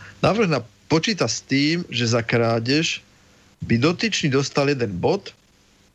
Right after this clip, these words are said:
za určitý typ obchodu s drogami desať bodov a za vraždu sedemdesiat. Každý, kto by prekročil hranicu z šesťdesiat bodov, by bol vysťahovaný. Prepáčte, ja sa musím smiať, pretože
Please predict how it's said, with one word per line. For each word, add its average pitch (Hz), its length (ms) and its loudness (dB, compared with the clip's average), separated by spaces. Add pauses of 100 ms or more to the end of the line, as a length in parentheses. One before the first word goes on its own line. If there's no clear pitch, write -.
(300)
za 107 320 0
určitý 170 480 -2
typ 135 320 -2
obchodu 139 400 0
s 110 160 -4
drogami 127 400 0
desať 107 440 -2
bodov 123 520 2 (560)
a 98 80 -2
za 110 120 4
vraždu 185 440 2
sedemdesiat. 117 720 -2 (800)
Každý, 226 400 2
kto 160 120 0
by 143 120 0
prekročil 196 600 -2
hranicu 135 520 -2
z 131 240 0
šesťdesiat 147 560 0
bodov, 131 520 -2
by 160 120 -2 (160)
bol 190 160 0
vysťahovaný. 156 920 -4 (200)
Prepáčte, 147 520 -2
ja 143 80 -2
sa - 120 0
musím 175 320 -2
smiať, 147 520 -2
pretože 151 440 -2